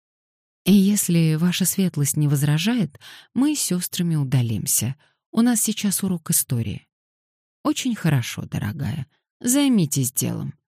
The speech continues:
Сейчас без образования никуда», назидательно проговорила графиня. Девушки присели в реверансе перед гостями и вышли из комнаты. А как только ступили за порог,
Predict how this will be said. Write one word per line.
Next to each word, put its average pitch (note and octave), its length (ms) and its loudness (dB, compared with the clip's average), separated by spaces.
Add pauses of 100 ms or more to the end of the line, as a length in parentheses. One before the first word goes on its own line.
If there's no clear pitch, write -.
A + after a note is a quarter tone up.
(320)
Сейчас C3 640 -2
без C3 320 0
образования D#3 960 0
никуда», E3+ 840 0 (320)
назидательно C#3+ 840 0
проговорила B2 640 0
графиня. B2+ 640 -4 (880)
Девушки B3+ 460 0
присели C3 500 0
в A#2+ 60 0
реверансе C3 640 0
перед D3+ 280 -6
гостями F#3+ 720 -2 (280)
и A3 100 2
вышли G#3+ 380 -2
из D#3+ 180 -4
комнаты. - 640 -8 (520)
А D#3+ 100 4
как - 400 -4
только D#3 420 0
ступили C3+ 600 -2
за - 180 -6
порог, B2 640 0